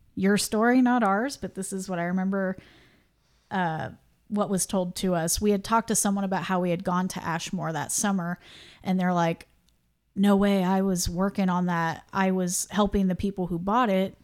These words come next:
helping it to turn it into a haunted house." And I remember at the time, we're like, "It's not a haunted house. Like, it's just a rundown building."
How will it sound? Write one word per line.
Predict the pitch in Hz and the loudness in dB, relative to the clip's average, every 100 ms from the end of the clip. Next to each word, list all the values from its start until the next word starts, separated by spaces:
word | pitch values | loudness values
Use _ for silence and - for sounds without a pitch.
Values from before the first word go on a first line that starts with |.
| - - | -20 -12
helping | - 190 190 185 | -4 -2 0 0
it | 180 - | -2 -6
to | 202 | -4
turn | 202 202 | 0 0
it | 180 | 0
into | 190 185 | 0 0
a | |
haunted | 175 175 156 | 0 0 0
house." | - 254 202 | 2 2 2
And | - | 2
I | 220 | 4
remember | 247 311 320 | 4 2 -2
at | - | -4
the | - | -6
time, | - 262 | 0 0
we're | 254 208 | 2 2
like, | 202 196 - - - | 0 -2 -4 -20 -14
"It's | - - | -8 -2
not | 339 | 0
a | 269 | 2
haunted | 185 165 131 | 2 -2 -4
house. | 156 214 - - | -2 -2 -2 0
Like, | 214 208 | 0 0
it's | 202 | -4
just | 233 - | -4 -2
a | 214 - _ - | -4 -4 _ 0
rundown | 226 220 214 196 | 4 4 2 2
building." | 220 240 190 | 0 0 -2